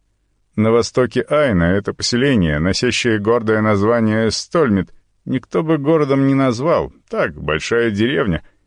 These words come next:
хотя и обнесенная каменной стеной, не более.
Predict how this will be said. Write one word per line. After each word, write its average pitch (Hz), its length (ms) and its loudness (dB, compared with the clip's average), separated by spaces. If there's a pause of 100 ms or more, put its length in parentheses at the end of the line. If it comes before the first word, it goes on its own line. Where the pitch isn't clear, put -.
(100)
хотя 95 340 0
и 107 40 4
обнесенная 110 680 0
каменной 98 400 0
стеной, 76 500 -4 (140)
не 123 200 0
более. 67 400 -4